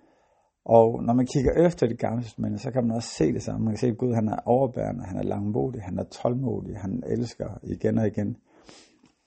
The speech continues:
Men nogle gange kan det blive et, kan det blive forstyrret af,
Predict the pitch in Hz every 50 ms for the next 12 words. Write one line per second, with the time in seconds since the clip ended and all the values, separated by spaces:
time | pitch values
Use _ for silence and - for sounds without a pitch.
0 | _ _ _ _ - - - - 113 117 127 139 147 139 127 123 123 - - 110
1 | 110 101 101 98 104 98 98 95 80 - - - - - - - - _ - -
2 | - - - - 110 101 98 98 - - 104 98 - - - 131 120 101 98 98
3 | 98 98 95 98